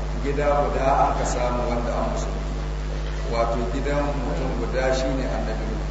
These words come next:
Wa, wa hum Lutun wa ibnatahu. Da annabi Nuhu da ɗaya ne mata guda biyu, su ɗaya an musulmi ne sun ka bi umarni.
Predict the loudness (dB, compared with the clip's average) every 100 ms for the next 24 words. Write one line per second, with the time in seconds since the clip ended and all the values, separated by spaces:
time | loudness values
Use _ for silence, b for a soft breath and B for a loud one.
0 | -2 -2 0 0 -2 -2 -2 0 2 2
1 | 2 2 0 -2 -2 -2 0 0 0 0
2 | -2 -2 -2 2 2 2 0 0 0 0
3 | 0 -2 -2 -2 -2 -2 -2 -2 -2 0
4 | 0 2 2 2 2 0 0 0 0 0
5 | 0 2 2 2 2 2 2 2 0 0
6 | 0 -2 -2 -2 -2 -2 -2 -2 -2 -2
7 | -2 -2 -2 -2 -2 -2 -2 -2 -2 -2
8 | -2 -2 -2 -2 -2 -2 -2 -2 -4 -2